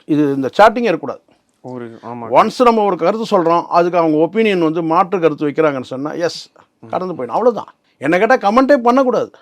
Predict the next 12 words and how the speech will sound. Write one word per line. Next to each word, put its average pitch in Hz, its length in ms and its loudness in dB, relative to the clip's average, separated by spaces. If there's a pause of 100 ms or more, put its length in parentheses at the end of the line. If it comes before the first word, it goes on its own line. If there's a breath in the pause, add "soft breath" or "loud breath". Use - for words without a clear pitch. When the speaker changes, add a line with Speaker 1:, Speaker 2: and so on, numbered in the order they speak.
(280 soft breath)
Speaker 1:
ஒரு 123 180 -4
கருத்து 220 300 2
சொல்றான், 233 140 -4
அவங்க, 214 260 2
அவங்களோட 202 440 2
ஒரு 220 120 4
லிவிங் 208 240 0
டுகெதர்ல 196 320 -2
இருந்தானா 208 120 -4
அது 226 180 2
அவன் 220 260 0
பாடாச்சு, 208 400 4